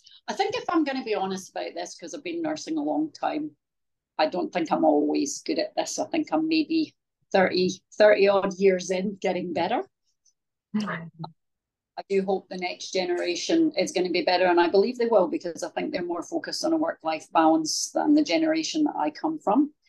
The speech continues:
Speaker 1: But I still think we don't recognise what we do every day, and we don't recognise the ongoing pressure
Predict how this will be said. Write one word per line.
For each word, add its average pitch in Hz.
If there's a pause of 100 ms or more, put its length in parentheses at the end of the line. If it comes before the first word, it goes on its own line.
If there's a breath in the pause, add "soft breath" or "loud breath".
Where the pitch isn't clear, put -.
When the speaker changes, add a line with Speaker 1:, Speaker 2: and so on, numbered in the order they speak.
(580)
Speaker 1:
But 185
I 175
still 202
think 165
we 151
don't 175
recognise 156
what -
we 151
do 156
every 156
day, 160
and 156
we 156
don't 175
recognise 160 (440)
the -
ongoing 170 (300)
pressure 160